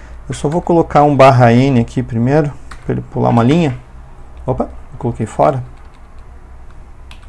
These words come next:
Ah, e aqui eu consigo daí colocar esse eval e vamos ver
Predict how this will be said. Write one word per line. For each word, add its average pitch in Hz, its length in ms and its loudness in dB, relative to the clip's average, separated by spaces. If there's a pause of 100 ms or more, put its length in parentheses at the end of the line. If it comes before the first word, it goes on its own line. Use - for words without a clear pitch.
(920)
Ah, 120 640 2
e 127 140 4
aqui 143 180 0
eu 151 60 4
consigo 147 420 -2
daí 127 300 4
colocar 123 640 -2
esse 120 220 -8
eval 123 320 0
e 131 40 -4
vamos 131 300 -4
ver 117 260 -2